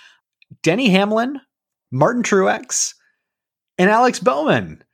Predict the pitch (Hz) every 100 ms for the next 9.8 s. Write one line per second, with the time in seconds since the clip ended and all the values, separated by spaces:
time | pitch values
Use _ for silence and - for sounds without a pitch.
0 | _ _ _ _ _ _ - 302 220 269
1 | 277 135 101 85 - - 269 254 139 127
2 | 110 90 82 - 220 285 156 117 135 113
3 | 95 - 131 147 - 214 - 135 127 117
4 | 110 90 95 - 95 82 87 - - -
5 | - - - 180 208 208 190 156 160 151
6 | 139 - 127 120 120 113 101 101 90 80
7 | - 58 - _ _ _ _ _ - 147
8 | 165 160 131 127 123 120 113 113 104 101
9 | - 95 87 90 - 101 101 -